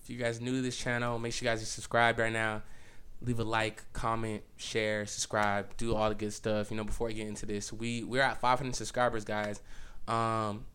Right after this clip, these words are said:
you know, a little background on the podcast. You know, we've been around for about a year now. Um,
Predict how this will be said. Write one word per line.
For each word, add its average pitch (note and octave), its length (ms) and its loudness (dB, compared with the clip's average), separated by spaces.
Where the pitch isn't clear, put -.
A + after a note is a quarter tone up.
you A#2 80 -4
know, A#2+ 140 6
a - 20 2
little B2 160 4
background B2 380 8
on A#2+ 60 4
the A#2 60 0
podcast. A#2 760 4
You F3 60 -4
know, F3 140 10
we've F3+ 120 6
been F#3 120 10
around F#3 260 12
for G3 100 10
about F3+ 200 12
a E3+ 40 8
year F3+ 260 10
now. F3+ 500 8
Um, D3 640 6